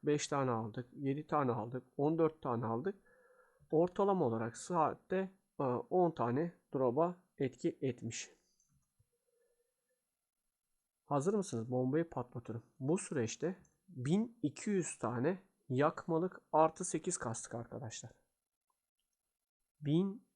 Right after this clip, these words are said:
iki yüz tane. Dört yüzün üzerinde, hatta altı yüzün üzerinde de N P C sattıklarım oldu, yüz K'dan verdiklerim oldu, isteyenlere çanta çanta verdiklerim oldu. Artı yedi kastık.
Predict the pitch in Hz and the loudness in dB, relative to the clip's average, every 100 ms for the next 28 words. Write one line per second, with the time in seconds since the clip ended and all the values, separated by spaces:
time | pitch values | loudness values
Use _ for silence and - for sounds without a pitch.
0 | - 135 - 175 160 160 - - 135 131 | -8 -8 -6 -4 -4 -6 -8 -4 -2 0
1 | 120 - _ _ _ _ _ _ _ _ | -2 -6 _ _ _ _ _ _ _ _
2 | _ _ - 131 151 233 233 175 135 117 | _ _ -10 2 6 6 4 -2 0 -2
3 | - - 151 165 165 147 117 123 175 _ | -2 -4 -2 2 0 2 0 -2 -6 _
4 | - 143 - 160 - 131 131 - 220 147 | -10 -8 0 -2 0 -2 -2 -2 -2 -2
5 | - 127 123 131 175 160 117 - 131 131 | -2 -2 0 0 0 -2 -4 -6 -4 -2
6 | 131 139 147 135 - 120 - 131 135 131 | -2 -6 -6 -8 -6 -8 -8 -4 -2 0
7 | 131 127 127 139 135 - _ 131 123 - | 0 0 0 0 0 -2 _ -6 -4 0
8 | 139 135 135 135 131 127 139 135 135 131 | 0 2 2 2 0 -2 -2 0 0 -2
9 | - 123 - 143 131 135 135 - 127 123 | -4 -6 0 2 4 2 0 2 0 2
10 | 139 139 131 147 131 123 127 131 135 131 | -2 0 -2 2 4 4 2 -2 0 2
11 | 127 127 127 143 - - - - _ - | 4 2 2 -2 -4 -20 -20 -20 _ 4
12 | 147 156 - 147 143 - 120 - - | 6 6 4 -2 -2 -4 -6 -8 -18